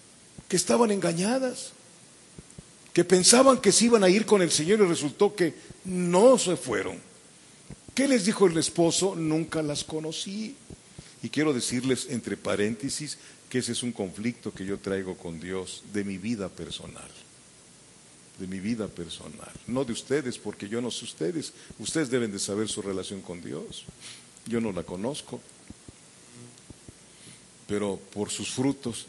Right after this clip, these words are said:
dice el Señor, vamos a ser conocidos. Ujú. ¿Sí lo han leído?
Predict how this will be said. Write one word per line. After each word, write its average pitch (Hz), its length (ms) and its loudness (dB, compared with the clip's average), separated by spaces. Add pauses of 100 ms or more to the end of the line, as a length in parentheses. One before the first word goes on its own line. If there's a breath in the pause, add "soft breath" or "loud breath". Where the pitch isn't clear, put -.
dice 123 220 -4
el 101 60 -10
Señor, 107 400 -6 (680)
vamos 120 280 -4
a 101 40 -12
ser 110 160 -4
conocidos. 104 720 -10 (1500)
Ujú. 113 520 -16
¿Sí 139 100 -2
lo 139 120 2
han 131 80 0
leído? 117 360 -2